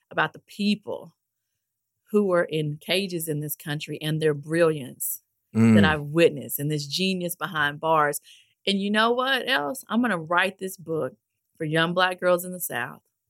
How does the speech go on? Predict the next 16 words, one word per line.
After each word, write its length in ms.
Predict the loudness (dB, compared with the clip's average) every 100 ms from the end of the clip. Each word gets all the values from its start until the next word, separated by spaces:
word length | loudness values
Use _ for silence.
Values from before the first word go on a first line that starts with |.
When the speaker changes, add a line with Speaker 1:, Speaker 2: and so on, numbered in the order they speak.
| -4
Speaker 1:
in 180 | -2 -2
hopes 400 | 2 2 2 2
they 160 | 0
see 220 | 0 -2
themselves 500 | -2 -4 -2 -2 -2
through 140 | -4 -6
me 340 | -8 -8 -10 -16 _ _ _ _ _ -4
and 320 | 0 0 0
be 200 | -2 -6
encouraged 880 | -8 -4 2 4 4 -2 -6 -14 -12
and 120 | -8
empowered 560 | -6 -2 2 2 2 -4
to 100 | -6
dream 280 | -4 -4 -2
their 120 | -4
biggest 640 | -4 -4 -4 -10 -12 -12